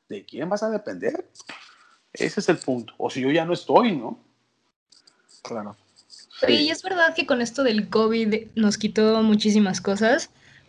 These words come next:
Speaker 3: pero es muy cierto que, pues, regresamos, nosotros como estudiantes que estudian, pues, fuera, regresamos con nuestros papás y también hay que validar muchísimo eso, ¿no? ¿No creen que?
Speaker 1: Claro, yo, yo, yo, yo,
Speaker 2: Sí,
Speaker 1: como digo,
Speaker 2: claro.
Speaker 1: mi esposa,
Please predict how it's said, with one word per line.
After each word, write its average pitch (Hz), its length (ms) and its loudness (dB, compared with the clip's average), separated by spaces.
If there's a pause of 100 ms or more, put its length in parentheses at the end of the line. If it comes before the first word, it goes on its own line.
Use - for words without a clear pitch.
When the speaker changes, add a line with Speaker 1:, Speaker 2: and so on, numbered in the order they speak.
Speaker 3:
pero 247 180 10
es 311 120 0
muy 370 180 4
cierto 262 480 2
que, 214 120 -2
pues, 185 320 -8
regresamos, 208 1120 0 (120)
nosotros 202 420 -2
como 185 180 -4
estudiantes 190 400 -2
que - 80 -4
estudian, 180 640 -2
pues, - 140 -6
fuera, 202 360 2 (460)
regresamos 214 480 6
con 226 100 4
nuestros 208 300 2
papás 208 360 2
y 254 60 0
también 208 340 2
hay 226 160 4
que 247 120 4
validar 180 380 2
muchísimo 202 540 2
eso, 175 240 -2
¿no? 170 280 -4
¿No 233 300 2
creen 202 240 2
que? 180 340 -4
Speaker 1:
Claro, 131 460 6
yo, 117 220 8
yo, 123 160 8
yo, 127 180 2
yo, 135 540 4
Speaker 2:
Sí, 123 160 2
Speaker 1:
como 113 80 4
digo, 127 120 -2
Speaker 2:
claro. 135 140 2
Speaker 1:
mi 131 60 0
esposa, 143 500 0